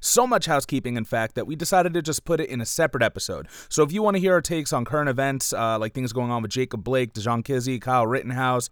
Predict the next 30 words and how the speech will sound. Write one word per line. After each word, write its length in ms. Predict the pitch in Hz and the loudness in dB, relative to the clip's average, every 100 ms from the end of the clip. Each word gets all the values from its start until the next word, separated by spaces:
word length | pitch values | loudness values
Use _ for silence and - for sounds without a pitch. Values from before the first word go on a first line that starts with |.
| - | -6
the 240 | 110 113 | 0 2
racial 360 | 113 147 - 151 | 4 2 2 0
unrest 440 | 143 123 143 - | 0 2 0 0
in 80 | 143 | -2
America, 640 | 123 127 139 139 151 135 120 - - | 0 2 4 4 4 2 2 -8 -6
then 220 | 120 139 | -2 -2
tune 280 | - 202 196 | 2 2 2
into 220 | 170 151 | 0 0
that, 280 | 127 127 - | 4 4 4
which 200 | 117 - | 0 -6
you 40 | |
can 140 | 107 117 | -4 0
also 260 | 113 - 107 | 0 -2 -4
find 300 | 110 101 95 | -2 -2 -2
on 120 | 92 | -4
our 80 | 87 | -6
channel. 320 | - 85 82 | -8 -8 -2
Thanks 240 | 165 156 | -2 0
so 100 | 160 | 0
much 160 | 143 127 | 0 -2
for 100 | 127 | -2
listening, 360 | 120 - 117 | -2 -2 -2
everybody, 420 | 117 113 117 117 135 | -2 0 0 0 -2
and 160 | 104 | -2
hopefully 300 | 107 107 123 | -2 -2 -2
you'll 120 | 127 | 0
enjoy 220 | 135 135 151 | 0 0 4
the 120 | 151 | 4
episode. 420 | 196 262 110 - - - 113 - - - - - - - - | 4 2 0 0 -4 -4 -4 -4 -4 -4 -4 -4 -8 -10 -6
Um, 680 | 135 127 175 139 175 143 | -2 6 6 8 6 4